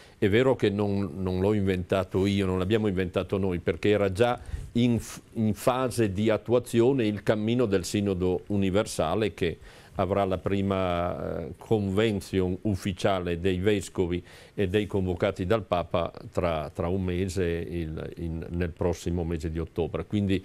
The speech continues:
l-, l'ascolto era già sottolineato. Noi eravamo già partiti facendolo nostro, ascoltando, e quindi quella lettera, eh, porta nella parte centrale e poi nella terza parte come indicazioni di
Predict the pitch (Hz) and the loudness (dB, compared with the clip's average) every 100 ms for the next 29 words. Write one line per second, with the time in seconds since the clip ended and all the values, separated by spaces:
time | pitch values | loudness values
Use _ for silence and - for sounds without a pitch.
0 | - - - 101 98 - 101 - - 107 | -6 -18 -2 0 0 2 0 0 2 4
1 | 101 92 92 90 90 80 90 87 85 - | 4 2 2 4 0 0 -2 -2 -6 -2
2 | 92 87 78 - - 101 135 113 101 107 | -2 0 -4 -6 -4 0 2 2 2 2
3 | 107 104 101 123 - 127 117 92 - - | 0 0 2 0 0 -2 -2 -6 -8 -4
4 | 107 - 110 104 101 101 110 120 87 - | -2 2 0 2 2 2 2 0 0 0
5 | 92 90 - 117 104 107 101 120 123 - | 0 0 2 0 2 -2 0 0 -2 -2
6 | - - - 90 120 101 - 127 120 110 | -8 -12 -8 -2 0 0 2 2 2 0
7 | 110 - 98 95 - - - - 127 120 | 0 2 0 -2 -8 -12 -10 0 4 4
8 | 104 101 95 98 92 - 107 110 101 - | 2 -2 0 2 0 0 0 2 -2 0
9 | 110 107 110 95 90 95 104 139 - - | -2 0 0 0 0 2 2 0 -4 -20
10 | - - 101 90 120 123 101 90 87 95 | -20 -4 -2 2 4 4 4 -2 -4 -2
11 | 101 95 95 90 - - - 117 - - | 0 0 0 -2 -8 -8 2 2 2 -2
12 | 123 110 101 90 - 92 87 101 98 98 | 0 2 2 0 -2 -2 2 2 2 0
13 | 123 120 104 107 - 104 - 120 131 98 | 2 2 2 0 0 0 2 2 4 2
14 | 90 85 92 90 | 0 -2 0 0